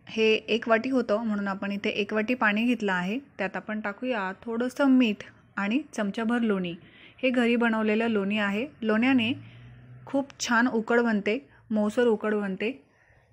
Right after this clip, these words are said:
आता आपण त्यात टाकूया एक चमचाभर तेल.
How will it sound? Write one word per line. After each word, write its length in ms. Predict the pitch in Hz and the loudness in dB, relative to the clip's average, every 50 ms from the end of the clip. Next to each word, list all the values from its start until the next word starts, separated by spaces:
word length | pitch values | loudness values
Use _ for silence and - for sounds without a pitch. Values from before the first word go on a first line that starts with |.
| _ _ _ _ _ - _ _ _ _ | _ _ _ _ _ -20 _ _ _ _
आता 180 | - 196 196 214 | -12 -8 -6 -6
आपण 240 | 202 208 - 233 240 | -4 -2 -2 -2 0
त्यात 160 | 233 233 226 220 - | 0 0 -2 -2 -4
टाकूया 400 | 240 226 - 254 247 226 202 208 - - | -6 -4 -2 0 0 0 0 -2 -2 -2
एक 180 | 220 226 233 - | -4 -4 -4 -2
चमचाभर 520 | - 220 202 190 196 220 214 214 220 220 233 - | -2 -2 -2 0 -2 -2 -2 0 -2 -2 -2 0
तेल. 200 | 226 190 160 147 | -2 -2 -2 -4